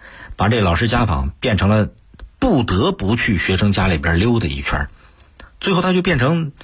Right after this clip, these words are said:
到学生家里边去打个卡，就为了考核不丢分吗？这就不好了。当然，作为家长更得明白，除了家访，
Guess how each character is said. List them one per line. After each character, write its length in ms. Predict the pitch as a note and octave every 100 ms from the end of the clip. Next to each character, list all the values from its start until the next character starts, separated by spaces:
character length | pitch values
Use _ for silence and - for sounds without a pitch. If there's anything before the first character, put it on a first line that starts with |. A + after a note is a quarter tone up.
| - - - - -
到 560 | F3+ D3+ C#3+ C#3 C3 C3
学 160 | C#3
生 100 | C#3
家 140 | D#3 D3+
里 60 |
边 120 | A#2+
去 120 | C3 A#2+
打 160 | E2
个 100 | A2
卡， 300 | A#2 - - _ _ -
就 100 | D3
为 100 | D3+
了 100 | A2+
考 180 | D3
核 140 | - A#2
不 120 | A#2+
丢 140 | A#2
分 180 | A2+ A#2
吗？ 140 | G#2+ G#2+ - _ - - - _ - -
这 120 | - D#2
就 100 | D#2+
不 120 | D#2
好 200 | - -
了。 120 | E2+ - - - - - -
当 140 | C#3
然， 180 | C#3 - _ _ _ -
作 140 | A#2
为 140 | A2+
家 260 | A2 - C#3+
长 200 | G2 D#2
更 160 | G#2 D#2
得 60 |
明 200 | C#2 D2
白， 140 | D#2 -
除 160 | -
了 80 | D#3
家 220 | C3+ D#3
访， 180 | C#3 -